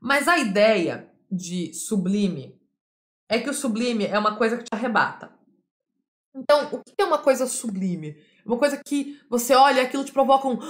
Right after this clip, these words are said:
<gasps> sabe, assim, um arrebatamento quando você vê. Você fica, tipo, aquilo te deixa impactado. Isso é o sublime, tá? O sublime é diferente do belo, que são os conceitos, né, da filosofia. O belo,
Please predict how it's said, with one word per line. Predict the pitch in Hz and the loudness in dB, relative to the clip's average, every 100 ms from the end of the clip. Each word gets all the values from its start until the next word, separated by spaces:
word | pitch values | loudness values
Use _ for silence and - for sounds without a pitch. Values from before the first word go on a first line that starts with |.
| - | -14
<gasps> | 233 _ _ | -18 _ _
sabe, | 247 233 | -2 0
assim, | 214 | 2
um | 240 | 2
arrebatamento | 240 240 240 277 247 214 196 190 | 2 2 2 0 0 0 0 -2
quando | - 175 165 | -8 -8 -8
você | 170 - | -10 -8
vê. | 180 170 156 | -6 -4 -4
Você | 180 | -8
fica, | - 233 247 | -8 -6 -6
tipo, | - - 233 - - _ _ | -8 -8 -8 -8 -14 _ _
aquilo | 185 190 247 | -12 -8 -6
te | - 196 | -6 -2
deixa | 208 240 240 277 - - _ _ | 2 2 2 -2 -2 -10 _ _
impactado. | 233 262 294 - _ - - - _ | -10 -8 -10 -12 _ -4 -4 -14 _
Isso | 220 240 | -8 -4
é | |
o | 226 | -4
sublime, | 240 190 - - _ _ | -4 -8 -8 -18 _ _
tá? | - - - _ _ _ _ _ _ | -12 -12 -16 _ _ _ _ _ _
O | 349 | -2
sublime | 359 302 240 269 254 | 0 -2 -2 0 0
é | |
diferente | 247 262 247 247 | 2 2 0 -2
do | 262 | -6
belo, | 214 196 165 165 - - _ _ - | 2 4 4 0 -8 -20 _ _ -8
que | |
são | 196 180 | -4 -4
os | 180 | -6
conceitos, | 185 180 180 165 - | -8 -4 -4 -4 -6
né, | 175 | -6
da | 175 | -6
filosofia. | 175 170 180 - 196 - _ _ _ _ _ _ | -8 -10 -12 -14 -20 -20 _ _ _ _ _ _
O | 247 208 | -6 0
belo, | 262 269 220 180 | 4 6 4 0